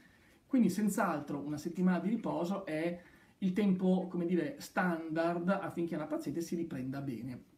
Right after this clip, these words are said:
Riposo significa, attenzione, non che una è buttata sul letto a non fare niente, assolutamente, però si limita a quelle che sono le sue attività ordinarie, niente di straordinario. Eh,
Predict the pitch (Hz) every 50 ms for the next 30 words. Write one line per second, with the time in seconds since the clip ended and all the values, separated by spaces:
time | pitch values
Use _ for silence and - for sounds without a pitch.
0 | _ _ _ - 196 262 254 - 220 202 226 269 269 294 277 - - - - -
1 | - 151 165 170 175 - 110 - - - - - 131 - 143 143 - 202 180 156
2 | 139 117 - - 180 202 185 - 151 165 165 151 139 - 135 143 135 151 151 151
3 | 147 147 151 147 143 - - 139 131 131 135 147 147 - 156 143 135 127 - 139
4 | 143 139 143 147 143 135 127 120 - - - - - 143 - - 165 151 156 156
5 | 160 185 175 131 - 156 160 - 277 247 - - - - - - - - - -
6 | - 269 247 247 233 214 226 226 - 247 233 - - 190 170 165 170 - 220 -
7 | - 180 156 170 180 180 - 190 190 - - - 190 226 220 190 180 - - -
8 | 160 147 147 143 143 147 147 135 123 120 123 127 131 143 - - 208 214 226 226
9 | 226 220 214 208 208 - 254 233 214 180 160 139 135 - - 165 156 151 147 156
10 | 147 127 - - - 135 131 - - - _ _ _ - _ _ _ - - -
11 | - _ - - 180 180 185 185 185 180 180